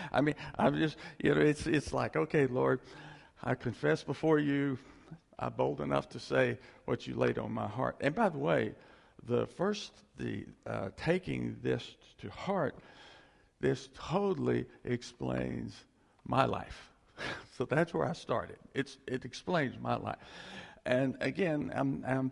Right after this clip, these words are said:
trying to, you know, it's like you try to cover all the bases. Somebody said, "Well, no, God wouldn't do that. That's too hard." Okay? Well, then you can discard this message, you know.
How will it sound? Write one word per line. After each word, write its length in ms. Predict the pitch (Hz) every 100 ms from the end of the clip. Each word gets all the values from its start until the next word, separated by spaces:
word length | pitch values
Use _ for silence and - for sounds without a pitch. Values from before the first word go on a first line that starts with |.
| -
trying 280 | - 160 139
to, 100 | 135
you 180 | 139 135
know, 80 |
it's 240 | 131 123 -
like 240 | 131 -
you 60 | 120
try 240 | - 127
to 80 | -
cover 360 | 127 131 123 117
all 120 | 113
the 100 | 113
bases. 440 | 117 139 135 123
Somebody 260 | - 127 117
said, 140 | 117 -
"Well, 100 | 123
no, 240 | 147 131 - - - _ -
God 300 | 131 147 139
wouldn't 260 | 127 113
do 160 | 113 127
that. 300 | 107 98 - - -
That's 200 | 107 - -
too 220 | - 104
hard." 300 | 98 107 - _ _ _ _ _ 117
Okay? 300 | 95 104 101 120 _ _ -
Well, 240 | 123 120 117
then 200 | 120 113
you 100 | 113
can 220 | 110 104
discard 440 | 101 - 98 92
this 200 | 85 -
message, 460 | 101 95 - - -
you 80 |
know. 80 | 95